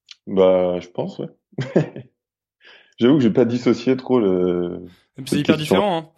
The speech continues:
Speaker 2: Parce que moi, il y a, moi,
Speaker 1: Ouais.
Speaker 2: j'ai, j'ai plein, plein d'idées tout le temps que j'ai pas du tout envie de faire. Euh,
Speaker 1: Ouais.
Speaker 2: et j'ai, et je me suis pas mal, euh,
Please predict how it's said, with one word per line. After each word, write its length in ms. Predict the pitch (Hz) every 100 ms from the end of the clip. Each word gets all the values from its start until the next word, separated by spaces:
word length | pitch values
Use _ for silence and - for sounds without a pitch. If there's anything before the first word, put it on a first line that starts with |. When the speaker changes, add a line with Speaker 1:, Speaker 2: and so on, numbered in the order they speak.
| _
Speaker 2:
Parce 200 | - 127
que 60 | 135
moi, 100 | 165
il 40 |
y 20 |
a, 60 | 135
moi, 100 | 107
Speaker 1:
Ouais. 60 | 113
Speaker 2:
j'ai, 160 | 131
j'ai 160 | 113 120
plein, 220 | - 180
plein 180 | 175 165
d'idées 240 | 143 156
tout 140 | 151 147
le 60 |
temps 220 | 165 185 180 - - _
que 100 | -
j'ai 120 | 113 123
pas 140 | 123
du 180 | 107 151
tout 100 | 156
envie 140 | 147
de 40 | 147
faire. 360 | 143 123 _ _ _ _ _ _ _ _ _ _
Euh, 520 | 120 117 107 110 113 113
Speaker 1:
Ouais. 140 | 110
Speaker 2:
et 40 |
j'ai, 260 | 113 120 131
et 40 |
je 120 | 120 123
me 120 | 135
suis 140 | -
pas 140 | 131 160
mal, 180 | 180
euh, 460 | 160 131 123 123 123